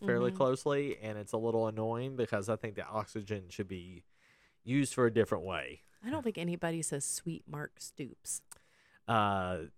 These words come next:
Speaker 1: no, uh, Mark Stoops. I would not use the word sweet.
Speaker 2: <laughs> I wouldn't either.
Speaker 1: Sweet Mark.
Speaker 2: Right.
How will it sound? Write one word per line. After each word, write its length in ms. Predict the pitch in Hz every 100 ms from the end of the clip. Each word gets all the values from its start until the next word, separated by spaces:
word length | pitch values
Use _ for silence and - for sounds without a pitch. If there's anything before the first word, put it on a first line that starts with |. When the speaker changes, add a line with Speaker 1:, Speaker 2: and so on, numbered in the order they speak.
| -
Speaker 1:
no, 380 | 107 95 87 65
uh, 140 | 101 92
Mark 180 | 98 101
Stoops. 380 | - 101 92 92
I 80 |
would 120 | 98 101
not 220 | 101 92
use 160 | 98
the 80 | 92
word 180 | 92 -
sweet. 400 | - - 95 92
Speaker 2:
<laughs> 40 | -
I 60 |
wouldn't 320 | 185 202 185
either. 320 | 165 156 135 131
Speaker 1:
Sweet 320 | 139 139 107
Mark. 380 | 98 92 - - - 202
Speaker 2:
Right. 440 | 190 151 147